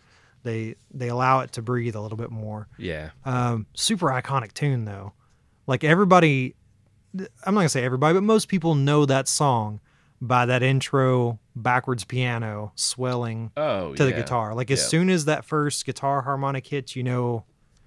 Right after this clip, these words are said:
Speaker 1: you know what's
Speaker 2: You know
Speaker 1: going
Speaker 2: what
Speaker 1: on.
Speaker 2: it is.
Speaker 1: And really, you know, I can't think of any other bands that sounded like that of that time period that was that specific, specific, like, or that particular brand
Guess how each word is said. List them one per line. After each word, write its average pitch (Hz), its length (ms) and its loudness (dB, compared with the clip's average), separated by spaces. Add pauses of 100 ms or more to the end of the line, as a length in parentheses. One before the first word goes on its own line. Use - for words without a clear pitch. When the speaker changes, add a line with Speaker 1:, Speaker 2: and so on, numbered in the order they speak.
(160)
Speaker 1:
you 135 120 0
know 139 120 2
what's 127 220 -2
Speaker 2:
You - 40 -6
know 120 140 -4
Speaker 1:
going 85 40 -4
Speaker 2:
what 85 100 -6
Speaker 1:
on. 87 60 -8
Speaker 2:
it 95 100 -8
is. 85 320 -8 (720)
Speaker 1:
And 165 200 2
really, 214 340 4
you 151 160 2
know, 147 340 2 (720)
I 139 80 0
can't 196 300 0
think 190 160 0
of 151 120 2
any 156 180 4
other 147 120 0
bands 139 360 0
that 135 140 -6
sounded 143 880 -2 (480)
like 120 360 0
that 113 340 -6 (240)
of 139 180 -4
that 135 180 -2
time 156 320 -6
period 104 400 -12
that 117 120 -8
was 117 220 -6
that 127 320 -4
specific, - 560 -8 (200)
specific, 143 640 -2
like, 113 380 -10 (500)
or 135 120 2
that 139 160 -2
particular 131 580 0
brand 113 800 -2